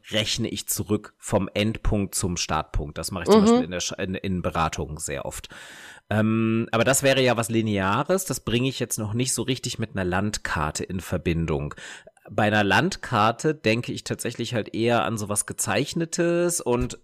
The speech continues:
Speaker 1: eher so ein, man geht auch nach links und rechts, also man geht nicht in so einem linearen Weg, sondern man man, man malt halt eben genauso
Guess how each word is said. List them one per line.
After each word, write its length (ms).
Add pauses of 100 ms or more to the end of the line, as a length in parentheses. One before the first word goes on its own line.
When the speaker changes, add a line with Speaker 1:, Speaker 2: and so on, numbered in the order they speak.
(140)
Speaker 1:
eher 280
so 220
ein, 540
man 240
geht 260
auch 160
nach 160
links 300
und 100
rechts, 340
also 140
man 160
geht 160
nicht 160
in 100
so 100
einem 100
linearen 500
Weg, 240
sondern 240
man 200 (800)
man, 180
man 440
malt 400
halt 180
eben 220
genauso 600